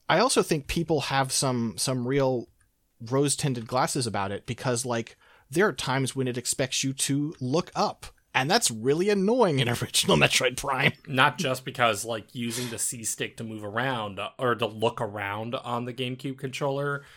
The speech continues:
Speaker 2: was just
Speaker 1: Well, you couldn't.
Speaker 2: Oh, you couldn't?
Speaker 1: The
Speaker 2: Oh.
Speaker 1: C stick, the C stick was switching weapons, and the D-pad is switching visors. The, there, the only way to look around was to hold right trigger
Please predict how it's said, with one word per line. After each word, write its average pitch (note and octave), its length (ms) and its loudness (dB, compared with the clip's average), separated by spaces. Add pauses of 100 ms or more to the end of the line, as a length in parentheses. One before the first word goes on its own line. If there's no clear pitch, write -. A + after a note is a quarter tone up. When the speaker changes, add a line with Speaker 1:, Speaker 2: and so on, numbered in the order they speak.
(280)
Speaker 2:
was A2+ 160 -4
just A#2+ 100 2
Speaker 1:
Well, D#3+ 80 4
you C#3+ 80 0
couldn't. - 580 2
Speaker 2:
Oh, - 80 -6
you G#2 140 -4
couldn't? E3 480 -6 (240)
Speaker 1:
The A2 280 -4
Speaker 2:
Oh. A2+ 40 4
Speaker 1:
C F#3+ 280 6
stick, - 480 0
the C3+ 100 0
C F#3 240 6
stick D#3+ 300 0
was C3 360 4
switching C#3 520 2
weapons, A2 580 -2
and A2+ 140 -4
the G#2+ 40 -4
D-pad A#2 460 -2
is G#2 80 0
switching G2+ 400 -2
visors. F#2+ 640 -4 (180)
The, B2+ 220 -4
there, C3 280 2
the B2 240 -2
only E3 240 2
way D3 240 4
to A#2 380 0
look A2+ 240 -4
around A2 400 0
was G#2+ 140 -6
to - 120 -8
hold D3+ 460 -2
right B2 260 0
trigger A2 480 -2